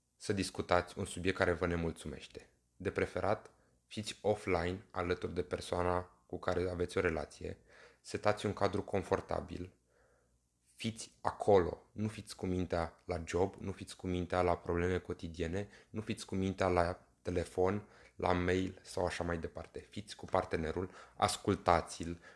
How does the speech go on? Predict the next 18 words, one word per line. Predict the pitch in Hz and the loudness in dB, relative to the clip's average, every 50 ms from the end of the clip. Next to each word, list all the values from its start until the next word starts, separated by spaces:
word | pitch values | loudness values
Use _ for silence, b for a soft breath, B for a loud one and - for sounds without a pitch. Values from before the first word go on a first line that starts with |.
| B | B
puneți | B - 101 95 95 - - - | B -4 0 0 0 0 0 0
întrebări | 104 98 92 - - 92 85 82 - 95 90 90 90 90 - B B B B | 0 0 0 2 4 2 4 4 4 6 6 6 6 4 0 B B B B
dacă | B - 92 90 - - 92 | B -2 0 0 0 -2 -4
vi | 85 92 | -4 -4
se | 90 - - 92 | -2 2 2 2
pare | - - 90 90 90 87 87 | 4 4 6 6 6 6 4
că | 85 - - 92 | 2 -2 -4 -2
n-ați | 87 87 90 - - | 0 0 -2 -2 -4
înțeles | 92 85 - 92 - | -4 -2 0 0 0
anumite | - 90 90 87 87 85 92 | 0 0 0 0 0 2 0
aspecte, | 87 - - - - 85 - - - - 90 98 107 B B B B B B B B B B | 0 0 -2 -4 -6 -6 -6 -6 -6 -4 -4 -4 -4 B B B B B B B B B B
încercați | - 98 92 - 98 - - - 98 - - - - - - _ _ _ _ _ - | -6 -2 0 2 0 2 4 4 2 2 2 -2 -10 -12 -14 _ _ _ _ _ -16
să | - - - | -6 -2 0
aduceți | 92 87 90 90 - - 92 - - - - - _ _ _ | 0 0 0 -4 -2 -2 -4 -4 -4 -10 -18 -18 _ _ _
argumentele | - 101 101 87 90 90 90 92 - 98 98 101 | 0 0 0 2 2 2 2 2 2 2 4 4
voastre, | 90 82 87 87 85 - - - 98 98 107 113 - - _ _ _ _ - | 4 4 4 2 2 0 -2 -2 0 2 2 0 -2 -10 _ _ _ _ -2
calm, | - - 98 90 85 82 90 104 107 - _ _ _ _ _ - | 4 6 6 6 6 4 0 -2 -6 -12 _ _ _ _ _ 6
pașnic, | - 95 87 80 - - 90 87 98 - - - - | 8 8 8 6 4 -2 -2 -4 -4 -6 -8 -14 -20